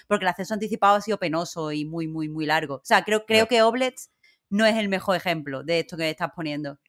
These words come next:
Speaker 2: Es que, eh, ahora, no os lo perdáis, ¿eh? Ya digo, se ve que soy hater de PlayStation, pero que me sorprendió al, al finalizar algunos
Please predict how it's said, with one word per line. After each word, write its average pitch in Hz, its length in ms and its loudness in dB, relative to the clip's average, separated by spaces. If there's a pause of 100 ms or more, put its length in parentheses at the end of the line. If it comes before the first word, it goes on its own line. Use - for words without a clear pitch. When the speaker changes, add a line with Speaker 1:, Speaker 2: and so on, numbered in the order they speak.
(480)
Speaker 2:
Es 139 100 -10
que, - 260 -2 (280)
eh, 110 220 -10
ahora, 110 440 2 (460)
no 98 200 -8
os 107 60 -4
lo 120 140 4
perdáis, 117 340 4
¿eh? 135 100 2
Ya 120 120 2
digo, 120 240 0
se 98 100 -6
ve 101 140 -2
que 113 80 -4
soy 120 220 0
hater 90 420 -4
de 90 600 -6
PlayStation, 101 540 -6 (300)
pero 117 260 2
que 113 240 2
me 107 380 0
sorprendió 110 800 0
al, 92 180 -4
al 92 160 -8
finalizar 90 800 -4
algunos 117 680 -2